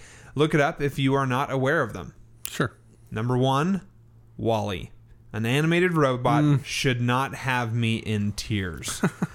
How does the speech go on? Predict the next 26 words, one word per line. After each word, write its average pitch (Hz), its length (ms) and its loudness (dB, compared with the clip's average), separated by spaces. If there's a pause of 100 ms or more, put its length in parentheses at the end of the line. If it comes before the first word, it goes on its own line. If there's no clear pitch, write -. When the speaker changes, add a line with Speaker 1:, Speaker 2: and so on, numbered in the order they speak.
(300)
Speaker 1:
This 220 340 2
list 190 320 0
is 147 140 -2
coming 165 280 0
from 139 200 0
a 131 40 0
man 151 340 2
who 131 160 0
cried 147 360 -2
at 117 140 -6
Toy 131 220 2
Story 117 400 -2
three 208 520 0 (240)
behind 214 480 2
three 208 200 2
D 180 120 2
glasses 143 640 0
while 120 200 2
his 123 220 0
son 151 340 0 (360)
couldn't 190 320 2
care 175 240 0
less 147 320 0
about 123 280 -2
the 123 120 0
ending. 123 300 0